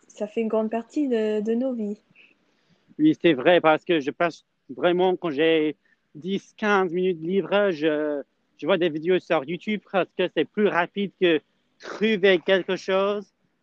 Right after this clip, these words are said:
Speaker 2: sur Netflix. Et d'habitude, les, les recommandations de YouTube sont, sont bons.
Speaker 1: Oui, je suis d'accord.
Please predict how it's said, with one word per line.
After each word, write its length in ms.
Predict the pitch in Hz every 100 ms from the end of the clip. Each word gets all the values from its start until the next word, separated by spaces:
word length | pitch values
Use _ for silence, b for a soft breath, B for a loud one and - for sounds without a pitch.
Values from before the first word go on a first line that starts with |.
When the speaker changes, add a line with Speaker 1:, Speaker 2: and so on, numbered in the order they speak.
| _ _
Speaker 2:
sur 240 | 185 156 151
Netflix. 580 | 185 180 _ 190 214 -
Et 100 | 170
d'habitude, 580 | 180 180 190 - 226 190
les, 480 | 160 156 143 143 139
les 300 | 156 156 156
recommandations 880 | 147 190 190 185 170 170 - 202 202
de 100 | 147
YouTube 560 | 131 170 - 220 214 196 _ _ _ _ _ _
sont, 400 | _ 190 175 170 -
sont 200 | - 175
bons. 380 | 156 147 190 226 _ _ _ _ _ _ _ _ _ - - _ _ - -
Speaker 1:
Oui, 220 | 226 226 233
je 40 |
suis 160 | - 226
d'accord. 520 | 226 226 240 240 -